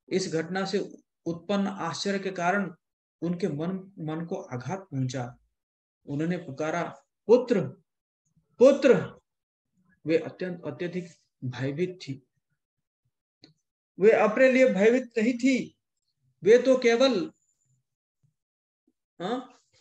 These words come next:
केवल अपने पुत्र के लिए भयभीत थी, जो उनका एकमात्र प्राण धन था। हम्म,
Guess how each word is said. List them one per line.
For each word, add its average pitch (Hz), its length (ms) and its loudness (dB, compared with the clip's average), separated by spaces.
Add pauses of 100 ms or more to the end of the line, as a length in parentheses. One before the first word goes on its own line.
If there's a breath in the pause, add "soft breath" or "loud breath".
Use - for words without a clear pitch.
(140)
केवल 214 280 4
अपने 220 340 -4
पुत्र 254 340 -2
के 208 120 0
लिए 202 140 2
भयभीत 175 460 -4
थी, 196 400 -8 (920)
जो 165 280 4
उनका 165 600 0 (260)
एकमात्र 170 640 0 (880)
प्राण 160 320 0
धन 143 300 -2
था। 131 360 -10 (760)
हम्म, 143 280 -6